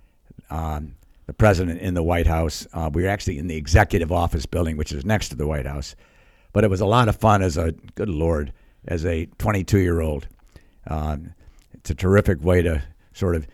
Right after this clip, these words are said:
be in an exciting position, uh, and starting out young, young, young.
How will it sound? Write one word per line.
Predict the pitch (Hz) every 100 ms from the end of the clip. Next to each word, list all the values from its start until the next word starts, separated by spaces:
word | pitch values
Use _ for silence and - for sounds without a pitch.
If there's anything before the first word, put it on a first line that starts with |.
| _ _ -
be | 101 95
in | 82
an |
exciting | 82 - 117 101 95
position, | 82 82 98 - 95 85 80
uh, | 82 82 78 76
and | 82
starting | 78 107 95 92
out | 87 87 -
young, | - 98 92
young, | 90 90 87
young. | 85 82 80